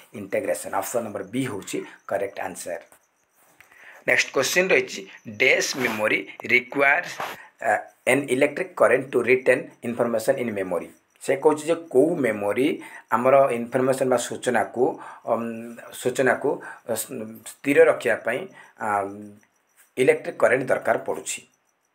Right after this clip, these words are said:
external, ନନ୍ ଭୋଲାଟାଇଲ୍, volatile ନା secondary? ତ ଏଠି ଆମର correct answer ହେଉଛି volatile। volatile memory କ'ଣ ନା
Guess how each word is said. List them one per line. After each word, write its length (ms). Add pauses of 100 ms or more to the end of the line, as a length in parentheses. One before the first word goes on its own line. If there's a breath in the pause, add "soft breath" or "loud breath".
(840)
external, 540 (240)
ନନ୍ 220
ଭୋଲାଟାଇଲ୍, 380 (200)
volatile 480 (160)
ନା 80
secondary? 520 (480)
ତ 40
ଏଠି 120
ଆମର 180
correct 300
answer 140
ହେଉଛି 220 (140)
volatile। 500 (140)
volatile 460
memory 440 (340 loud breath)
କ'ଣ 140
ନା 260